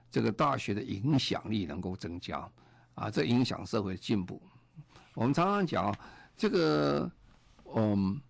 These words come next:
盈利机关啊，跟非盈利机关啊，所谓一个公司啊，跟那个N G O啊，这个，这个财团法，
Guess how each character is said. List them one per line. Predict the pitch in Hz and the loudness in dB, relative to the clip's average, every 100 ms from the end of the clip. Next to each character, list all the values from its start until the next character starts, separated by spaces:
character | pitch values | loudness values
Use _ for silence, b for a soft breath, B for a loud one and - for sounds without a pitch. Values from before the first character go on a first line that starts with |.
| - - - - - - - - - - - | -20 -20 -20 -20 -20 -20 -20 -20 -20 -20 -6
盈 | - 147 | 2 4
利 | 202 143 | 4 2
机 | 147 135 | 2 2
关 | 127 123 | 4 2
啊， | 95 | 0
跟 | - | 0
非 | 131 147 | 2 4
盈 | 117 107 | 4 4
利 | 107 | 2
机 | 101 101 | 0 -4
关 | 101 98 165 147 - | 0 -2 -2 -10 -14
啊， | |
所 | 117 107 | -4 2
谓 | 135 131 - b b b _ _ - | 4 2 0 b b b _ _ 0
一 | 170 | 2
个 | 156 | 2
公 | - 175 196 | 4 4 2
司 | - 208 | 0 2
啊， | 180 151 - 233 | 4 2 -4 -4
跟 | 135 139 | 2 2
那 | |
个 | 127 | 4
N | 127 139 | 4 4
G | - 143 | 4 4
O | 139 147 | 6 4
啊， | 123 - B B B B B - _ - | 2 -4 B B B B B -20 _ -4
这 | 127 | 0
个， | 120 113 - - | 0 -2 -10 -4
这 | 120 | 0
个 | 110 | 2
财 | - 117 | 2 2
团 | 123 | 2
法， | 117 | 0